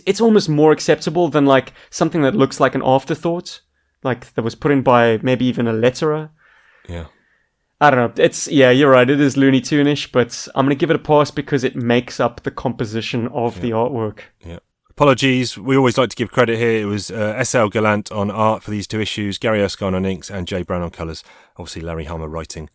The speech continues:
Speaker 2: And it kinda leaves you on a bit of a cliffhanger because Adele Burkhart has now been deemed unnecessary because the, the Black Major says, "Special ops teams don't negotiate and they don't take prisoners, so your value as a hostage is now nil. At least I won't have to hear your annoying, snarky voice anymore."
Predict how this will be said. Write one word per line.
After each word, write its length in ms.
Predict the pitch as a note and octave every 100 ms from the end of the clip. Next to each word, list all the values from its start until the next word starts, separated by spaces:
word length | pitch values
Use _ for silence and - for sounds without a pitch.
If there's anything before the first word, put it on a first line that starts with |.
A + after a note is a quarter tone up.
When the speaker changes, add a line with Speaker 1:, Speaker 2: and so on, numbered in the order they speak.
| -
Speaker 2:
And 160 | D3+ D#3+
it 240 | D3+ D3+
kinda 220 | - A3+
leaves 220 | G#3 F#3+
you 40 | D#3+
on 40 |
a 40 | E3
bit 100 | F3+
of 80 | C#3+
a 40 |
cliffhanger 680 | - D#3+ D#3+ E3 E3 E3 E3
because 800 | - C3 - C#3+ C3+ C3+ B2 -
Adele 300 | - A#2 D3+
Burkhart 520 | B2 D3 C#3+ - C3 A2+
has 120 | A2
now 160 | C3+ B2
been 240 | B2+ A#2
deemed 480 | - B2+ B2 A#2+ A2 - _ -
unnecessary 880 | B2 A#2+ C3+ - A#2 D3 C#3 C#3 B2+
because 720 | A#2+ - A#2+ A2+ A2 - - _
the, 160 | A2+ G#2+
the 80 | F#2+
Black 180 | A#2
Major 200 | A2 G#2+
says, 260 | G2+ A2 - - - - - -
"Special 360 | - E3 D#3
ops 140 | B2 -
teams 200 | C#3 B2
don't 140 | C3
negotiate 560 | A2+ D3 C#3 - C#3+ C#3
and 80 | A2+
they 60 |
don't 240 | A#2 C3 G#2
take 240 | B2 G2+
prisoners, 520 | - D#3 D3+ D3 A#2+
so 100 | -
your 180 | A#2 A2
value 280 | G2+ C#3 C3+
as 80 | A2+
a 80 | G#2
hostage 500 | C3 - C#3 B2 -
is 240 | G2+ F2
now 380 | F#2+ A#2 C3 C3
nil. 520 | B2 A2+ F2 E2 D#2 _ -
At 120 | G2
least 200 | B2 -
I 60 | B2+
won't 180 | B2 A#2
have 160 | A#2+
to 80 | G#2
hear 160 | G#2 A#2+
your 160 | A2
annoying, 400 | G2+ A#2 B2+ A#2+
snarky 480 | A2+ - B2 C3 F#3
voice 300 | D#3+ A#2 -
anymore." 440 | G2+ F#2 F#2+ G2